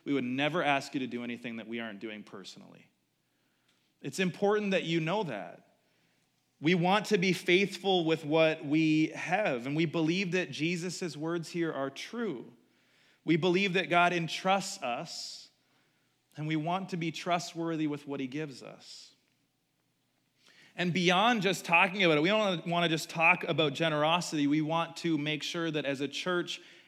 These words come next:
and as leaders and as a team that we are modeling generosity. And I'll, I'll talk about it more in future weeks 'cause there's lots of discussion. We're going, "Well, is, does generosity have to be i-, i-, just to the church, or what about outside of the church?" And we'll,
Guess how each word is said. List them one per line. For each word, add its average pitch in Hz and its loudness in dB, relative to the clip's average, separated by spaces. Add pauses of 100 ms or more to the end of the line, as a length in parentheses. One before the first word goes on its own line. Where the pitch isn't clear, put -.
and 139 -4
as 131 -4
leaders 143 -2 (300)
and 135 -6
as 123 -4
a 123 -4
team 147 -6 (280)
that 143 -8
we 135 0
are 131 0
modeling 139 -2
generosity. 101 -12 (1400)
And 156 -2
I'll, 165 4
I'll 170 4
talk 185 2
about 170 4
it 165 2
more 165 2
in 151 -2
future 156 -2
weeks 151 -4
'cause 127 -4
there's 143 0 (100)
lots 160 2
of 175 -2
discussion. 190 -2
We're 151 -2
going, 156 0
"Well, 151 4
is, 151 -2 (220)
does 135 -4
generosity 156 2
have 139 0
to 139 -2
be 131 -2
i-, 156 -2
i-, 147 0
just 160 -2
to 190 0
the 180 -4
church, 185 -2
or 151 -2
what 147 2
about 151 4
outside 156 2
of 160 0
the 165 0
church?" 170 -2
And 156 -4
we'll, 170 0